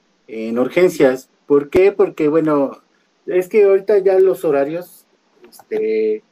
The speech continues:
yo ya me acoplé a, a ciertos, ciertas cosas. Entonces, eh, esta escuela que me,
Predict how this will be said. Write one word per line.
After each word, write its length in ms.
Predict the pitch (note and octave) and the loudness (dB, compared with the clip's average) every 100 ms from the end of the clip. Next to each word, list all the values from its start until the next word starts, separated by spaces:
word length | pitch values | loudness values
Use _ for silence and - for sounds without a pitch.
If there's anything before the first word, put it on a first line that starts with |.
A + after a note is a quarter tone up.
| _ _ _ - | _ _ _ -6
yo 80 | C#3 | -4
ya 140 | D#3+ | -2
me 100 | E3+ | -2
acoplé 480 | D#3+ E3 B2 C3+ C#3 | -4 -4 -6 -2 0
a, 140 | C#3 B2+ | 0 -4
a 260 | A2 G#2+ | -8 -14
ciertos, 640 | - B2+ B2+ C3+ B2 _ _ _ _ _ | -8 -8 -6 -8 -8 _ _ _ _ _
ciertas 360 | B2 A2+ A#2+ - | -10 -8 -12 -10
cosas. 380 | A#2 A2 F#2+ | -14 -14 -20
Entonces, 440 | G#2+ A2 C3 - - | -18 -16 -14 -12 -6
eh, 260 | B2 B2 A2+ | -6 -6 -12
esta 180 | - | -14
escuela 360 | C#3 - B2 B2 | -14 -8 -6 -6
que 120 | A#2+ | -12
me, 360 | G2 F#2+ F2+ | -20 -20 -20